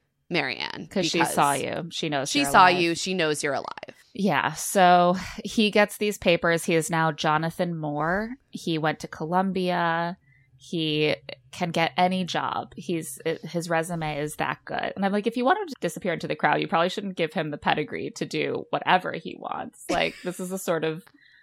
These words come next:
Speaker 2: possibly visible position to put him in. But okay, he can do whatever with his degree from Columbia. So Joe sets off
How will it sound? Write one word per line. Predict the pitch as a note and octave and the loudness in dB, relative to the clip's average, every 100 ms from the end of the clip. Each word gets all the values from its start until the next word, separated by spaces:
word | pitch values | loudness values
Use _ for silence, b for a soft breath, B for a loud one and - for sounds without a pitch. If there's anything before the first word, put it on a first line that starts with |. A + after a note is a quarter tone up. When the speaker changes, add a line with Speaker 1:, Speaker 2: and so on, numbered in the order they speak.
| b - | b -4
Speaker 2:
possibly | - D#3+ - E3+ F3 | 2 2 0 -4 -4
visible | D#3+ D#3 E3 - D3+ - - - - | -2 -2 -2 -4 -2 -2 -4 -6 -8
position | F#3 D#3+ E3+ E3 D3+ E3 | -4 -2 2 2 0 -4
to | - | -10
put | F#3+ D3+ F#3 | -6 -4 -4
him | D#3+ | -4
in. | - - E3+ b b - | -4 -4 -8 b b -4
But | - | 0
okay, | A#3 A3+ - C#3 - | 0 2 0 -2 -4
he | E3+ | -4
can | G#3 F3 E3 - | -4 -6 -8 -12
do | - E3 | -6 -4
whatever | D#3+ C#3+ - E3+ | -2 -2 -2 -4
with | D#3+ | -2
his | D#3+ - | -4 -6
degree | D#3 D3 | -6 -6
from | D#3 C#3+ | -4 -6
Columbia. | - C3+ C3+ C3 C3 B2 C3+ B B B B | -4 -4 -4 -4 -4 -4 -6 B B B B
So | - F3 | 0 0
Joe | D3 D#3 D3+ D3+ | 2 2 2 2
sets | D3+ - D3 - | 0 0 -2 0
off | C3 B2 D3 - | 0 0 -2 -10